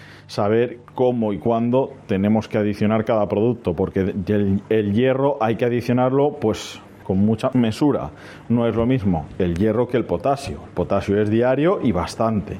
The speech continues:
Luego también el nitrato hay que ver las concentraciones de nitrato que tenemos en columna de agua, porque si tenemos mucho nitrato no hay que abonar con nitrato. Aquí tenemos que ver también, pues, cómo tenemos el agua del acuario. Con el fosfato lo mismo. Con lo cual, pues bueno, te he dicho la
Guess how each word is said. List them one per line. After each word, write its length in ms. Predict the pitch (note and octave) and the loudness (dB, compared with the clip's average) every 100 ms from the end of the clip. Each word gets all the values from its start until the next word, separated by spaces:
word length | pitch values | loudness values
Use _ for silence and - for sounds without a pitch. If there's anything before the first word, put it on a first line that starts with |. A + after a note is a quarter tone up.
| - | -4
Luego 260 | G#2+ G#2+ A2+ | 0 2 2
también 240 | G#2+ A2 | 2 2
el 120 | A2 | 2
nitrato 360 | A2 G#2+ B2+ A#2+ | 2 2 2 2
hay 120 | C3 | 2
que 120 | A#2+ | 2
ver 380 | A#2+ C#3 C#3+ - | 2 2 0 -2
las 180 | G#2 - | -2 0
concentraciones 960 | F#2+ F2 G2 F#2 F2+ - A2 G2 - - | -2 0 0 0 -2 0 0 -2 -6 -4
de 120 | A#2 | 0
nitrato 440 | A#2 A2 B2+ A#2+ F#2 | 2 2 0 -2 -2
que 140 | F#2+ | -2
tenemos 420 | D#2+ E2 F#2+ G2 | -2 -2 0 0
en 100 | G2 | 0
columna 380 | F#2+ G2 G#2 G#2+ | 0 0 2 2
de 80 | A#2 | 2
agua, 380 | A#2+ B2 D3+ - | 2 2 0 -2
porque 240 | G2+ - | -4 -4
si 120 | - | -8
tenemos 400 | F2 D#2+ F#2+ F#2+ F2 | -6 -2 0 2 0
mucho 260 | G#2+ A#2 | 0 0
nitrato 360 | A2+ A#2+ A#2+ C#3+ | 0 0 0 0
no 100 | C3 | 0
hay 80 | A#2 | 0
que 80 | G2+ | 0
abonar 260 | G2 F2+ | 0 0
con 140 | G2 F#2 | 0 0
nitrato. 440 | F#2 F#3 F3+ C#2 | 0 0 -2 -6
Aquí 200 | - G2+ | -4 -2
tenemos 360 | F#2+ G2 G#2+ - | 0 2 2 2
que 120 | A2+ | 2
ver 180 | B2 A2+ | 2 0
también, 400 | A#2 A#2+ C3+ - - - - - - | 0 2 0 -2 -10 -18 -18 -18 -8
pues, 300 | G#2 A2 A#2 | 0 0 -2
cómo 300 | - B2+ A2+ | -2 -2 0
tenemos 500 | G#2+ G#2+ A#2+ C3+ - - | 0 0 2 0 -2 -2
el 140 | G2 | 0
agua 220 | G#2 B2 | 0 0
del 120 | A2 | 0
acuario. 480 | D#2+ E2 C#3+ D#2+ C#2+ - - | -2 0 -2 -2 -6 -10 -6
Con 200 | A2+ G#2 | -2 -2
el 60 | |
fosfato 540 | F2+ F#2+ - A2+ - D#3 | -2 -4 -2 -2 0 0
lo 160 | A#2+ | 0
mismo. 340 | F#2 B2 F#2+ E2 - | 0 0 -2 -6 -4
Con 160 | F3 F#3 | -2 -2
lo 140 | A#2+ | 0
cual, 260 | B2 B2+ B2+ - | 0 0 -6 -10
pues 220 | - F2+ - | -6 -4 -2
bueno, 240 | F#2+ D#2+ | -2 -2
te 120 | A2 | 0
he 20 | |
dicho 340 | G#2 G#2 - A#2+ | 0 0 0 0
la 220 | G#2+ F2 | 0 -2